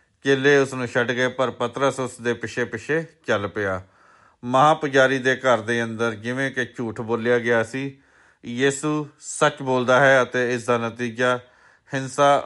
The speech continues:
ਅਤੇ ਨਫ਼ਰਤ ਵਿੱਚ ਬਦਲਦੀ ਹੈ, ਅਹ, ਬਦਲ ਜਾਂਦਾ ਹੈ। ਬਾਹਰ ਵਿਹੜੇ ਵਿੱਚ ਜਿਵੇਂ ਕਿ ਸੱਚ ਬੋਲਿਆ ਗਿਆ ਸੀ,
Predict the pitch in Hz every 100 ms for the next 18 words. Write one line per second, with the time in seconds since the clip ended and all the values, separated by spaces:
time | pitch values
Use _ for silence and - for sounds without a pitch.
0 | 123 117 127 127 131 _ _ _ _ 113
1 | 120 127 117 135 131 120 113 156 151 131
2 | 107 107 101 104 101 92 110 - 117 107
3 | 107 101 98 98 92 92 98 87 85 _
4 | _ _ _ _ _ _ _ _ _ _
5 | _ _ _ _ _ _ _ 110 127 147
6 | 139 127 147 160 139 135 - - - _
7 | _ _ - 117 139 151 131 127 - 139
8 | 139 143 139 135 139 135 139 131 143 143